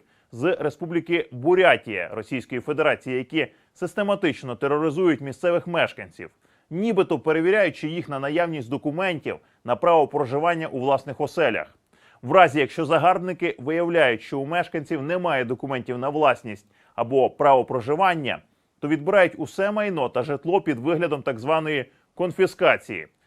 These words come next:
а також б'ють тих громадян, хто висловлює невдоволення і протест. Авіація Сил оборони України протягом минулої доби завдала шість ударів по районах зосередження особового складу противника.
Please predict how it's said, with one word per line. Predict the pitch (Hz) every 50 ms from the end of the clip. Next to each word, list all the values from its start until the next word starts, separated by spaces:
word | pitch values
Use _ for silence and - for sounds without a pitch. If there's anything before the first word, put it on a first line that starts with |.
| _ _ _ _ _
а | - 120 123
також | 151 156 - 170 143 110
б'ють | 117 131 165 190 190 151 156 -
тих | - 170 151
громадян, | 117 135 131 131 143 151 147 190 190 180 143
хто | - - 156 135
висловлює | 139 - - 170 170 165 151 143 135 127
невдоволення | 135 135 113 120 139 139 165 190 190 180 156 139 135 131
і | 123
протест. | 120 - 131 135 - - 123 85 - _ _ _ _ _ _ _ _ _ _ _ _ _ _ -
Авіація | 120 131 156 175 175 170 170 - 170 151 -
Сил | - 185 175 170
оборони | 165 151 170 175 175 165 170
України | 170 143 - 185 185 180 170 156 147
протягом | 127 - 151 147 151 156 156 156 147
минулої | 160 165 170 180 175 180 180 170
доби | 160 185 165 160 165 143
завдала | 110 151 151 143 160 165 156 147 135
шість | - - 180 190 208 196 - 208
ударів | 196 160 175 151 123 120 117 101
по | - 131 135
районах | 147 151 165 175 165 160 127
зосередження | 147 147 - 165 156 156 147 127 147 147 143
особового | 135 - - 147 139 147 139 123 123
складу | - - - 160 160 165 160 160
противника. | - 180 180 - - 160 120 104 101 - 92 80 73